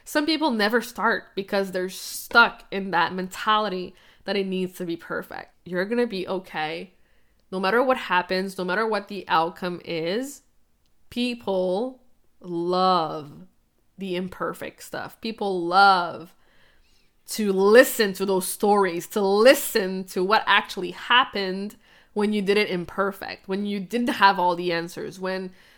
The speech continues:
things were uncertain and you still did it. Like, these creates the stories that actually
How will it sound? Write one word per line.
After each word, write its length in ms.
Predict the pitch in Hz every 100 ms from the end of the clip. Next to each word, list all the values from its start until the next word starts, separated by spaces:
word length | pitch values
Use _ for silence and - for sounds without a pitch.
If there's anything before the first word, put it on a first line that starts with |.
| _
things 280 | - 240 240
were 140 | 208 185
uncertain 720 | 185 185 - 220 151 170 170
and 180 | 185 190
you 80 |
still 280 | 185 - 196
did 320 | 180 175 196
it. 360 | 165 170 - _ _
Like, 300 | 170 165 _ -
these 720 | 180 175 247 285 294 285 240
creates 520 | 240 220 208 202 202
the 140 | - 170
stories 1120 | - - 240 262 277 220 180 185 185 190 208 _ _ _ _ _
that 140 | 226
actually 680 | 208 214 - 233 214 202 -